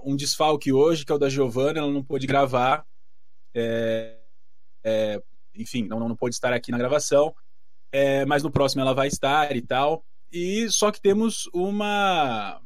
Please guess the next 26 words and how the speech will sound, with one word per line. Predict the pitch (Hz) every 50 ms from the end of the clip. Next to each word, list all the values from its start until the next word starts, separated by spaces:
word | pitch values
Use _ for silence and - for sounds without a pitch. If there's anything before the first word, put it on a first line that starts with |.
| - - - - - - - -
uma | - 135 156 170 170 165
nova | 160 160 165 180 175 185 196 190 - - - - -
integrante | 185 202 - 233 233 190 170 170 175 196 185 - - 110
participando | - 117 120 120 - - - - - 131 131 135
dessa | 135 139 135 - 156 139
vez | 131 131 135 139
aqui | 151 143 - 131 127 143 156 - - - - - - - - - - - - -
do | - 117
Situe-se, | 117 - 123 120 - 139 156 185 190 180 - - 196 190 - -
é, | - 131 135 135 135 135 135 135 135 135 135 131 127
do | 117
Situe-se | 117 - 117 - 123 123 - 165
Cast. | - - 160 156 165 170 170 - - 180 - - - - - - -
O | -
Situe-se | - 156 143 139 - 175 170 - 165
nessa | 160 170 180 - 175
semana | - - 165 147 147 151 165 165 160 143 117 104
começou | - - 131 139 143 139 - - 156
uma | 151 156 151
nova | 143 131 127 120 127 127
hashtag, | 135 131 135 - - - 151 151 156 151 170 - - - - - - - - - - - - -
que | - -
é | 120
o | 117 117
Situe-se | - - 120 - 131 123 117 -
Educação | 127 120 123 123 156 156 151 - - 135 135 143 156